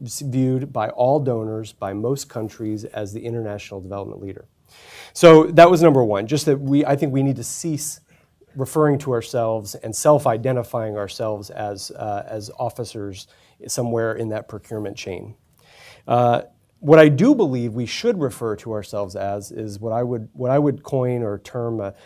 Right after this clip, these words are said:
a relationship manager. It's, that's also another term that's very overly used. In, in this context, it's not just saying that I manage the relationship with Coca-Cola or Starbucks or Green Mountain Coffee, whatever it might be.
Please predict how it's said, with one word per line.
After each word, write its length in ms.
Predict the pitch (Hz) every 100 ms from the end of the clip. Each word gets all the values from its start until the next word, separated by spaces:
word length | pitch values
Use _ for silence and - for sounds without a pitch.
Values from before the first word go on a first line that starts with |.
| -
a 40 | 117
relationship 800 | 117 117 127 - 110 - 107 -
manager. 560 | 107 104 101 98 98 _ _ -
It's, 140 | 156 170
that's 300 | 151 170 165
also 300 | 151 151 123
another 340 | 120 123 123
term 300 | - 120 120
that's 200 | 104 101
very 420 | 107 113 107 107
overly 460 | - 117 117 110 110
used. 540 | 101 104 117 170 - - - - -
In, 180 | 139 147
in 240 | 156 147
this 160 | 202 -
context, 720 | - 175 139 - 123 123 143
it's 160 | 131
not 200 | 190 202
just 200 | 180 139
saying 320 | - 131 127
that 100 | 120
I 140 | 117 117
manage 640 | 120 120 117 110 98 -
the 100 | 123
relationship 600 | 107 110 107 107 - 101
with 120 | 104
Coca-Cola 800 | - 113 107 98 113 104 104 101
or 120 | 95
Starbucks 760 | 90 - 107 101 101 104 - -
or 160 | 98 92
Green 300 | 117 113 110
Mountain 260 | 107 101
Coffee, 340 | 98 104 92 92
whatever 300 | 104 107 101
it 100 | -
might 240 | 98 95
be. 200 | 87 95